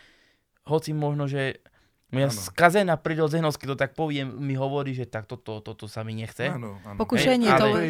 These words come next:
Speaker 2: Jonáš.
Speaker 3: pokušenie.
Speaker 2: Jonáš
Speaker 1: Hej.
Speaker 2: nebol stotožnený. Jonáš nebol
Speaker 1: Hej.
Speaker 2: stotožnený, že má byť prorok. Ale bolo, od neho sa proste požadovalo, aby bol prorok, pretože to ľudia potrebovali. On to nechcel urobiť.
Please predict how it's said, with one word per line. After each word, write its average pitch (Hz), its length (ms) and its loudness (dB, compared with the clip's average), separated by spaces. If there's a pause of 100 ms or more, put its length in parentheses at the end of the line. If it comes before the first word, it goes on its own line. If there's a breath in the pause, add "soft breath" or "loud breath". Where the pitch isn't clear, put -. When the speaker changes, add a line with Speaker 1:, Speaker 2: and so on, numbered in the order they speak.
Speaker 2:
Jonáš. 131 160 0
Speaker 3:
pokušenie. 233 540 2
Speaker 2:
Jonáš 196 100 4
Speaker 1:
Hej. 135 240 6
Speaker 2:
nebol 143 320 -2
stotožnený. 104 640 -8
Jonáš 160 320 -4
nebol 139 240 -4
Speaker 1:
Hej. 110 80 -8
Speaker 2:
stotožnený, 123 640 -6
že 98 100 -12
má 110 160 -8
byť 101 180 -12
prorok. 78 380 -18 (560)
Ale 123 240 -6
bolo, 180 320 -2
od 127 240 -8
neho 170 160 -6
sa 127 160 -10
proste 117 320 -14
požadovalo, 113 720 -8
aby 104 240 -14
bol 113 240 -8
prorok, 113 400 -10
pretože 107 400 -16
to 98 160 -14
ľudia 131 240 -10
potrebovali. 80 640 -18 (400)
On 160 240 -10
to 170 160 -10
nechcel 87 480 -14
urobiť. 80 400 -20